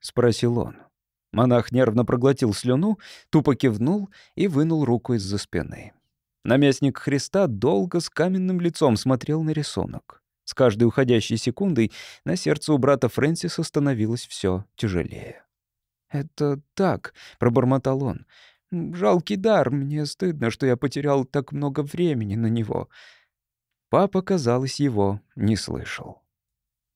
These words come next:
"Ты понимаешь значение символики святого Исаака?" — спросил он с интересом, разглядывая абстрактный рисунок транзисторной цепи. Фрэнсис молча покачал головой.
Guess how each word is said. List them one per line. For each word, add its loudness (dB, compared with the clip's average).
"Ты 2
понимаешь -2
значение 0
символики 2
святого 2
Исаака?" — 0
спросил 2
он 2
с -2
интересом, 2
разглядывая 2
абстрактный 0
рисунок -2
транзисторной 0
цепи. -10
Фрэнсис -2
молча 0
покачал -2
головой. -6